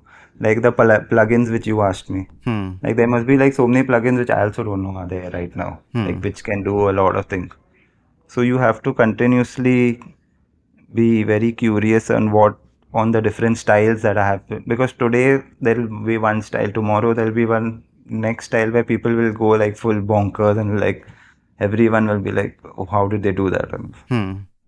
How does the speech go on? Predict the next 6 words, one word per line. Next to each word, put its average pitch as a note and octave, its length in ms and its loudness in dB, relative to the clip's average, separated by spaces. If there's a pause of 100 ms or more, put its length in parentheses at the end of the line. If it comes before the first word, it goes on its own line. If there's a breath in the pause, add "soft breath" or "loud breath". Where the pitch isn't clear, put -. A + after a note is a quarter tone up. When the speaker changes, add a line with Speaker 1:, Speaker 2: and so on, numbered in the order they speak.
(220)
Speaker 1:
so C#3 120 2
you C3+ 140 2
should D#3+ 320 -2 (360)
have A#2+ 340 4
a D3 320 6
very B2+ 540 0